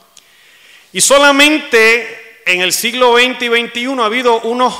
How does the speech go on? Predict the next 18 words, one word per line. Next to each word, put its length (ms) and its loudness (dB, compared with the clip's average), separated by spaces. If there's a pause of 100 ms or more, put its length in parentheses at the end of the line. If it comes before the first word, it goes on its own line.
(200)
dejos 540 -2
de 100 -2
consenso. 640 -4
Mil 160 -6
novecientos 560 -6
nueve, 460 -4
Barbosa 640 -4
y 20 -12
Muñoz 300 -8
Rivera 480 -2
se 160 -6
reúnen 460 -6
secretamente 840 -8
en 80 -8
una 180 -4
logia 340 -4
en 100 -10
Miramar 680 -6